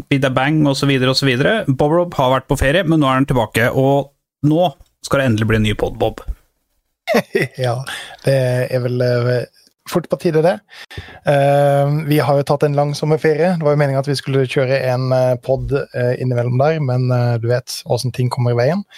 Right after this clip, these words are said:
Speaker 2: Eh, men da er vi tilbake, bare ni minutter på overtid. Eh,
Speaker 1: Ja.
Speaker 2: men det er ikke verst.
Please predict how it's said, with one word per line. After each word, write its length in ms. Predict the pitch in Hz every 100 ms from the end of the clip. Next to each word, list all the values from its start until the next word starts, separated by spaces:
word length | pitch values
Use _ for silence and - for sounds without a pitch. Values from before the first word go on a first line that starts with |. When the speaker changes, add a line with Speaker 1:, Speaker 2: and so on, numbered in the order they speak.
| - _ _ _ _ _ _
Speaker 2:
Eh, 600 | 147 147 143 147 139 143
men 340 | 139 151 165 160 151 - - _
da 140 | 139 135
er 60 | 127
vi 60 |
tilbake, 380 | 127 127 127 151 135 -
bare 380 | 139 127 123 123
ni 140 | 127 131
minutter 320 | 131 127 139 -
på 100 | 135 127 127 139
overtid. 300 | 131 170 165 _ _ _ _ _ -
Eh, 120 | 131 127
Speaker 1:
Ja. 100 | 220 120 120 117 117 113 _ _ _ _ _ - - - -
Speaker 2:
men 120 | 160
det 20 | 160
er 100 | 139
ikke 140 | 117
verst. 220 | - -